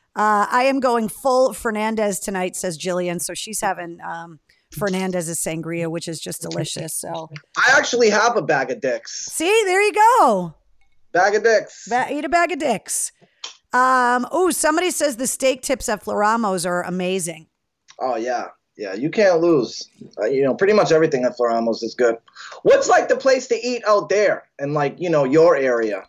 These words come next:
Speaker 1: Well, I mean, the place that I always talk about, and because Sully from Godsmack always talks about it, um, I apologize for being repetitive if anybody heard me say this story before, but when I first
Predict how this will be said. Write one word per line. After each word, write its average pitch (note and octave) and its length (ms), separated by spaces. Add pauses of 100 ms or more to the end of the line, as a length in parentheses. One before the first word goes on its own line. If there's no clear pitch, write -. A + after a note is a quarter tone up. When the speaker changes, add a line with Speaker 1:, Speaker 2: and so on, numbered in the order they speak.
(200)
Speaker 1:
Well, C4+ 560
I C#4+ 100
mean, C#4 280
the B3+ 100
place D4+ 360
that D4 120
I C4 160
always A3+ 320
talk A3 300
about, E3+ 580
and F#3 260
because - 360
Sully F#3+ 360
from F3+ 180
Godsmack F3+ 600
always F3+ 220
talks F3+ 340
about F3+ 320
it, F#3 180 (480)
um, F#3 340
I G#3+ 100
apologize G3 600
for - 80
being F#3 220
repetitive F3+ 560
if F#3 160
anybody F3+ 340
heard F3 220
me F3 100
say F#3+ 200
this F3 140
story B3+ 320
before, F3+ 440
but F3 260 (460)
when A3+ 160
I C4 100
first - 800